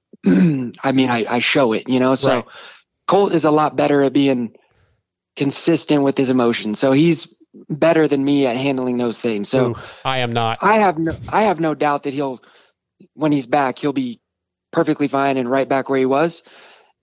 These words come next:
Speaker 1: The hard part is convincing a team to give you that opportunity
Speaker 2: Yep,
Speaker 1: now,
Speaker 2: yep.
Speaker 1: you know? So I definitely feel for him there, but unfortunately I went through it and I told him my opinion on what he should do and how he should go about it. And, you know, we'll see,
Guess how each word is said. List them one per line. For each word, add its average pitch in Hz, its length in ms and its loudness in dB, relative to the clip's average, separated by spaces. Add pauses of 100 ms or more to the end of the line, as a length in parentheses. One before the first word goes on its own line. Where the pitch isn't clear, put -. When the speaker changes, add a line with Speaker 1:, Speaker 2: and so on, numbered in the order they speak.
(200)
Speaker 1:
The - 80 -2
hard 156 260 0
part 143 220 0
is 127 260 -2
convincing 131 560 0
a 120 60 0
team 135 340 2
to 123 80 0
give 123 180 0
you 123 120 0
that 120 220 0
opportunity 117 540 0
Speaker 2:
Yep, 95 80 -6
Speaker 1:
now, 92 80 -6
Speaker 2:
yep. 127 180 0
Speaker 1:
you 123 60 -2
know? 120 200 0
So 117 320 -4 (500)
I 147 100 0
definitely 151 280 4
feel 147 200 2
for 139 200 0
him 127 100 2
there, 131 220 2
but 120 160 0
unfortunately 135 540 0
I 120 60 2
went 135 240 0
through 143 160 4
it 147 60 2
and 135 80 0
I 120 80 -2
told 147 240 0
him 156 160 0 (540)
my 131 180 2
opinion 151 480 2
on 139 200 2
what 143 160 2
he 131 80 -2
should 131 200 -4
do 147 280 4
and 123 200 0 (480)
how 143 140 0
he 139 60 2
should 135 160 -4
go 139 120 2
about 139 280 2
it. 147 140 0
And, 120 180 -4 (1160)
you 113 100 -8
know, 123 120 -2
we'll 123 120 -2
see, 123 300 0